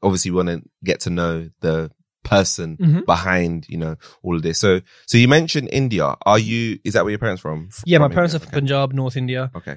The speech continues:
Speaker 2: And they moved here. My mum moved here when she was young from India. My dad moved here when he was a bit older from Africa. They went to Kenya.
Speaker 1: Okay.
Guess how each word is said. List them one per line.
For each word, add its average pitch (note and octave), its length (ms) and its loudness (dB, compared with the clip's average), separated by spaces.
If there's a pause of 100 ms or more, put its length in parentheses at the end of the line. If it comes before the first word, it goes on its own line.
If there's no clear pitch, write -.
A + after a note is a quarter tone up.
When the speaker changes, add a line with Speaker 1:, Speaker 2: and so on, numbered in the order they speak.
Speaker 2:
And B2+ 380 -2
they C3 60 -6
moved C3+ 500 -6
here. C3+ 520 -8
My C3+ 100 -6
mum D3 280 -2
moved D#3 260 -8
here C#3+ 180 -8
when C3+ 80 -6
she C3 160 -10
was B2+ 120 -12
young C#3 520 -6
from C#3 160 -8
India. C#3 280 -6
My B2+ 120 -8
dad C3+ 320 -6
moved C3 240 -10
here C3+ 120 -10
when B2+ 100 -10
he B2+ 60 -10
was B2 100 -10
a D3 40 -6
bit B3 240 -4
older E3+ 320 -2
from C3 920 -8
Africa. C#3+ 340 -4
They C3+ 120 -4
went D3+ 200 -4
to C3 180 -4
Kenya. C#3+ 320 -2
Speaker 1:
Okay. C3+ 100 -8